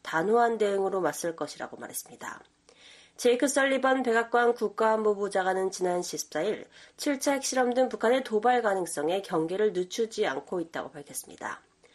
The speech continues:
설리번 보좌관은 이날 조 바이든 대통령의 아시아 태평양 경제협력체 회의 참석자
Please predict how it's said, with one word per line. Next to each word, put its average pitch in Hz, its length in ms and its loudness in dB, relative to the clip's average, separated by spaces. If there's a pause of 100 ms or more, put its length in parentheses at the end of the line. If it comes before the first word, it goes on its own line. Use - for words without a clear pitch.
(360)
설리번 254 420 4
보좌관은 240 420 4
이날 233 340 4
조 220 160 0
바이든 220 360 2
대통령의 208 600 2
아시아 226 540 2
태평양 214 640 0
경제협력체 170 1000 -4
회의 160 200 -2
참석자 175 640 -6